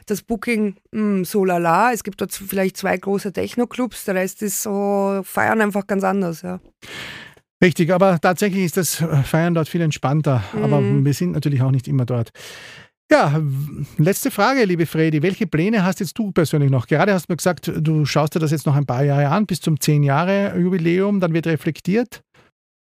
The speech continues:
Speaker 1: Genau. Genau, dann komme ich gerne noch mal hierher und werd, <laughs> werd
Speaker 2: Ja.
Speaker 1: einen Rundumschlag machen <laughs> gegen alle und Tschüss sagen.
Speaker 2: Ja, Rundumschlag. Apropos, fällt dir da nicht manchmal auch ein, so ein qualitatives Lästermedium wie das Noisy?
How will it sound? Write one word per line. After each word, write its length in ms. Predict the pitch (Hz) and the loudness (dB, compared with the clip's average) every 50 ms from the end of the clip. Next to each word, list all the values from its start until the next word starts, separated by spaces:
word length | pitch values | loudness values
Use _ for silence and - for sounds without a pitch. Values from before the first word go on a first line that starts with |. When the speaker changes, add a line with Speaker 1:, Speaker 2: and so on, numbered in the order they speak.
| _ _ - - - | _ _ -18 -2 0
Speaker 1:
Genau. 380 | 226 202 185 170 160 160 151 - - - _ _ _ - - - | 2 4 4 4 4 2 0 -4 -10 -20 _ _ _ -20 -8 -2
Genau, 220 | 220 196 190 190 | 0 2 2 4
dann 140 | 196 202 190 | 2 2 2
komme 180 | 208 233 233 | 2 2 0
ich 80 | 226 214 | 0 2
gerne 280 | - 214 202 214 220 214 | 2 2 2 2 2 0
noch 200 | 202 208 - 233 | 0 -2 -2 -2
mal 120 | 214 208 | 0 0
hierher 460 | 196 214 208 180 170 175 180 185 190 | 2 2 2 2 4 4 4 4 4
und 180 | 190 190 180 185 | 2 0 0 0
werd, 180 | 190 185 175 | -2 0 0
<laughs> 520 | 190 - - 269 240 - - 269 247 - - | 0 2 2 2 2 2 2 -2 -2 0 0
werd 300 | 262 220 151 - - - | -2 -2 -2 -4 -6 -4
Speaker 2:
Ja. 120 | - 233 147 - - - - - - | -4 -2 -2 -4 -8 -12 -8 0 2
Speaker 1:
einen 180 | 220 220 226 | 4 4 6
Rundumschlag 800 | 240 254 247 - - - 269 247 - - 208 214 202 190 196 - - | 4 4 2 -2 -2 -2 0 0 2 4 4 4 4 2 0 0 0
machen 420 | 233 - 190 - - - 254 - - | 0 0 -2 -4 -2 -2 -2 -2 -2
<laughs> 140 | 220 - - | -6 -6 -4
gegen 220 | - 190 202 - - | -4 -4 -2 -2 -4
alle 280 | 131 - - - 254 - - - - - - 302 359 339 - - - 196 - | -4 -2 0 -2 0 0 0 0 -2 -2 -2 0 0 0 0 0 -4 -2 0
und 100 | 262 226 | -2 -2
Tschüss 260 | 175 - 208 214 185 - | -2 -2 -4 -6 -4 -2
sagen. 280 | - 170 170 170 196 | -2 0 0 0 0
Speaker 2:
Ja, 160 | 170 180 185 | 0 2 2
Rundumschlag. 500 | 269 170 185 240 - 233 214 - 220 - - _ | 4 4 4 4 4 2 0 0 0 -2 -2 _
Apropos, 420 | - 185 - 214 190 208 220 180 | -4 -2 0 0 0 2 0 2
fällt 220 | - 180 214 233 - | 4 2 2 2 2
dir 80 | 247 | 0
da 80 | 202 208 | 0 2
nicht 240 | 208 233 196 - - | 2 0 -2 -4 -8
manchmal 460 | - 151 175 180 185 190 196 226 220 | -8 -4 -2 0 2 2 2 2 0
auch 120 | 202 - | 0 0
ein, 220 | 196 196 175 - 170 | 0 -2 -2 -2 -2
so 100 | 160 190 | 0 0
ein 200 | 185 180 156 - | 0 0 -2 -2
qualitatives 720 | - 180 175 180 175 190 175 - 190 196 - 220 185 - - | 0 0 0 2 2 0 -2 0 -2 -2 0 -2 -2 0 0
Lästermedium 1000 | 156 151 151 - - - 185 170 160 156 160 160 175 175 185 196 202 208 196 175 | 0 2 0 0 0 0 0 2 2 2 2 2 2 2 2 0 0 0 0 0
wie 80 | 175 160 | 0 0
das 180 | 185 165 - 165 | 0 0 0 0
Noisy? 680 | 147 135 131 135 135 - - - 175 185 196 175 156 | 0 0 2 0 0 -2 -2 -2 0 0 0 -2 -4